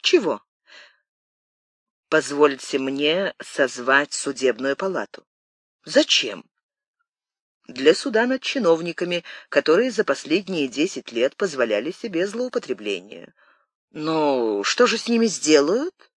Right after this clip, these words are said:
"Троих повесят, остальные во всем сознаются". "Но я не могу начинать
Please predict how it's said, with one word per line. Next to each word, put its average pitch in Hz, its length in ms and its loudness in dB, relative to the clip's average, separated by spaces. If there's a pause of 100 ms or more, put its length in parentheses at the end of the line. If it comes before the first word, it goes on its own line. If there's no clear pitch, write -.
(880)
"Троих 131 680 0
повесят, 110 840 -4 (460)
остальные 208 800 0 (260)
во 127 160 0
всем 208 320 -4
сознаются". 98 880 -8 (1000)
"Но 123 120 -12
я 131 280 -2
не 170 160 -2
могу 190 360 0
начинать 339 560 2